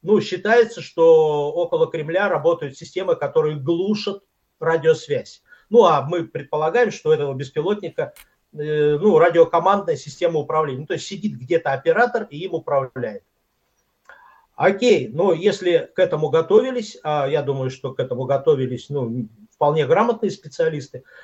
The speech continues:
то они предусмотрели то, что радиосвязь пропадет, то, что не будет работать спутниковая навигация.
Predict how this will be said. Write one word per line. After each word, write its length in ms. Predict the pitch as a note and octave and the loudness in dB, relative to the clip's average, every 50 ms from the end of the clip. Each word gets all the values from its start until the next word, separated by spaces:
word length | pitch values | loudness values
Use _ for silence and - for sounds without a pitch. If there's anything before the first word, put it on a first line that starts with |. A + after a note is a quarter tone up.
| - - _ | -20 -2 _
то 80 | E3 | 4
они 140 | F3 A3+ C4+ | 4 4 4
предусмотрели 760 | A3 C#4+ D4 B3 C4+ - - C#4+ C#4 - A#3+ G#3 G#3 G3 G3 F3+ | 0 -2 -2 -2 -4 0 4 2 4 6 6 6 6 4 2 0
то, 200 | - - A3+ G#3 | 2 0 0 0
что 160 | - - E3 | 2 0 2
радиосвязь 600 | E3+ F3 E3 C#3+ D3+ D3 - D3+ F3+ G#3+ G#3 - | 2 2 0 0 -4 -6 -4 -4 -4 -4 -4 -4
пропадет, 680 | - F#3+ F#3+ F#3+ - G3+ F#3+ D3 B2+ B2+ A2+ - - _ _ _ _ _ _ _ _ _ _ _ _ _ _ _ _ | -4 -4 -4 -2 -2 -2 -2 -2 -4 -8 -10 -10 -12 _ _ _ _ _ _ _ _ _ _ _ _ _ _ _ _
то, 160 | - B3+ C4 | 0 2 2
что 180 | A#3+ - - G3+ | 2 2 0 0
не 120 | F#3+ F#3+ | 0 0
будет 300 | E3+ F3 A#3+ A3 A#3 - | -4 -4 -4 -4 -4 -2
работать 380 | G3 F3 E3+ G3 G#3+ G#3 G3 G3 | 0 0 0 0 -2 -4 -4 -10
спутниковая 640 | - - - G#3 G3+ - G3+ - - F#3+ F#3+ F#3+ G3 | -10 -8 -8 -8 -6 -6 -8 -4 -2 -2 -2 -2 -2
навигация. 800 | F#3+ F#3 F#3+ F#3+ D#3 B2+ C#3 B2+ B2+ - - - B2+ B2 B2+ - | -2 -2 -4 -4 -4 -4 -4 -4 -4 -8 -10 -10 -10 -10 -10 -12